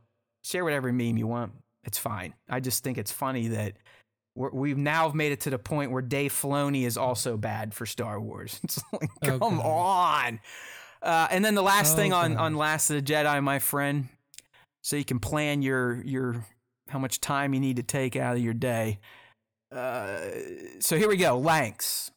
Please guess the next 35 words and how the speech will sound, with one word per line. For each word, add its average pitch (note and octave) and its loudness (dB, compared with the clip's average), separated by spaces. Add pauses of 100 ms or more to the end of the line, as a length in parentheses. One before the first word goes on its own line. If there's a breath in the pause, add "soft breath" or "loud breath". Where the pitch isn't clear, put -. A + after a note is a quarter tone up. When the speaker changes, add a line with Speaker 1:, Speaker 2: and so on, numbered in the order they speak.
(260)
Speaker 1:
In G3+ -2
total, G#3 2
you're E3+ 0
looking F3 -2
around D3+ -2
eighty E3 0
minutes, E3 0
but C#3+ 0
episode E3 2
one, D#3+ 2
seventeen, E3 2
episode D3 0
two, D3 2
fourteen F3+ 0
minutes, E3+ -2 (340 loud breath)
episode D3+ 0
three, D3 0
thirteen D3+ 0
minutes, C3+ 0
episode D#3 0
four, C#3+ -2
fifteen E3+ -2
minutes, D3+ -2
episode C3 -2
five, C3+ 0
a G#2+ -2
ten F#3 -4
bagger, D#3+ 0 (380 loud breath)
and C3+ 0
then C3 2
episode C3 0
six - 0
will A#2 0
be A2+ 0
fourteen. G#2 -6